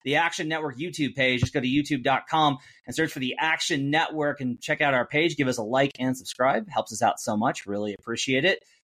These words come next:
All right, Brandon. Uh, so we, we, <laughs> um, we're recording this on Tuesday, September twenty-sixth at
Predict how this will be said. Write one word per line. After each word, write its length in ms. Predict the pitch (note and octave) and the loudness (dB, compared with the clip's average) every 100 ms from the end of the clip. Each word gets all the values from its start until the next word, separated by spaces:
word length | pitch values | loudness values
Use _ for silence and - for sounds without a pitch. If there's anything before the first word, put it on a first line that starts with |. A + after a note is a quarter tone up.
| _ _ _ | _ _ _
All 100 | D#3 | 2
right, 220 | G#3+ B3 | 2 2
Brandon. 460 | E3+ G#3+ A3+ A#3 F3+ - | 2 0 0 -4 -6 -2
Uh, 320 | D#3+ D#3 D#3 | 2 4 4
so 260 | - G#3 F#3 | 2 4 6
we, 240 | A3 D4 | 6 2
we, 180 | D#3+ F#3 - D3 | 2 2 2 0
<laughs> 140 | - | 0
um, 260 | C#3 A2 G2+ _ _ - | 0 0 -4 _ _ 0
we're 180 | F4 F4+ | 4 4
recording 500 | - - C4 A3+ F#3 | 2 4 4 4 2
this 180 | F3 | 2
on 340 | F3 D3 B2+ A#2+ | 2 2 0 -2
Tuesday, 480 | - G3+ F#3+ G3 F#3+ | -2 -2 0 4 4
September 480 | F3+ C#3+ F3 F3 D#3+ | 2 0 0 0 0
twenty-sixth 760 | - F3 E3+ D#3+ C#3 C3+ - | 0 0 0 -2 0 0 -2
at 60 | - | -14